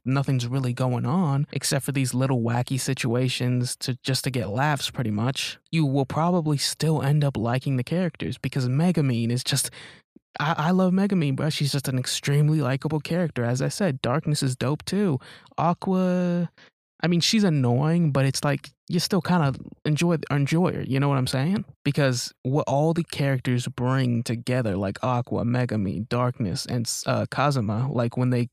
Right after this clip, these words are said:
are just all together and they're making you laugh, how can you not like them? You feel me? And another thing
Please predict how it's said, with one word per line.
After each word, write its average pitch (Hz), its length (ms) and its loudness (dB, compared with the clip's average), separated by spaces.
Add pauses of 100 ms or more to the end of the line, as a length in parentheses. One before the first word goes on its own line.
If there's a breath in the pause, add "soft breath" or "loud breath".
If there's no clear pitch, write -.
(120)
are 135 240 2
just - 360 -4
all 143 200 2
together 135 540 0 (360 loud breath)
and 131 120 2
they're 127 80 4
making 139 320 2
you 151 80 2
laugh, 127 500 0
how 139 160 0
can 156 160 2
you 151 80 4
not 160 280 0
like 196 260 -2
them? - 200 -4
You 123 120 -2
feel 135 180 -2
me? 160 220 -2 (100)
And 143 100 0
another 175 300 2
thing 135 560 -2